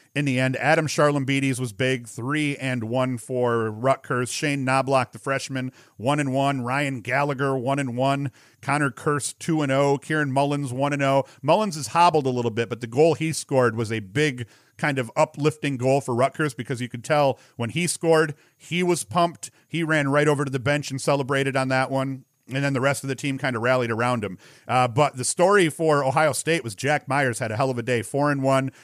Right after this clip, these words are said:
Griffin Hughes was three and oh. Uh, let's see here. What did LeClaire was quiet, just a goal, but it was an important goal late in the game, I believe, LeClaire's was. And in terms of, once again, how does Rutgers beat them?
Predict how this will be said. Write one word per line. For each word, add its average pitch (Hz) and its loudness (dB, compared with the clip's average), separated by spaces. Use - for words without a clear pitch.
Griffin 151 -2
Hughes 151 0
was 127 -4
three 139 -2
and 139 2
oh. 135 4
Uh, 117 -2
let's 123 -4
see 131 -2
here. 117 0
What 127 -2
did 123 -4
LeClaire 160 2
was 151 0
quiet, 143 0
just - -6
a 135 -4
goal, 131 2
but 120 0
it 117 -4
was 120 -4
an 123 -4
important 139 0
goal 120 2
late 127 -2
in 131 -2
the 117 -6
game, 123 -2
I 110 -2
believe, 104 -6
LeClaire's 113 0
was. 92 -6
And 139 0
in 139 -2
terms 160 -2
of, 143 2
once 139 -2
again, 151 -2
how 147 0
does 139 -2
Rutgers 143 -4
beat 160 -4
them? 190 0